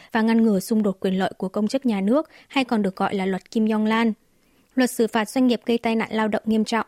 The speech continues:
đối với doanh nghiệp nhỏ dưới năm mươi người. Mặt khác, ông Yoon cũng đưa ra lời hứa sẽ tạo điều kiện cho các doanh nghiệp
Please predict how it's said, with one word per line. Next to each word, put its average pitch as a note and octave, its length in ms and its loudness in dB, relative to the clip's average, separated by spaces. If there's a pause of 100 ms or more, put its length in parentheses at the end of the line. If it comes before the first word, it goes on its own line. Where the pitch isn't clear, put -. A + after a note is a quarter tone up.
đối G3+ 160 0
với F#3+ 160 0
doanh G#3+ 200 0
nghiệp G3 160 -2
nhỏ F#3 280 -4
dưới F#3+ 220 -4
năm G#3+ 220 0
mươi G#3 120 0
người. F#3+ 340 0 (580)
Mặt B3 200 2
khác, D#4+ 260 -2
ông B3+ 180 4
Yoon B3 180 4
cũng B3+ 180 2
đưa B3 120 2
ra A#3 140 2
lời A3 180 2
hứa F#3 220 0
sẽ - 180 -4
tạo - 180 -2
điều F#3+ 160 -2
kiện - 300 -2
cho - 140 -4
các B3+ 200 -4
doanh A3+ 180 -2
nghiệp G3+ 180 0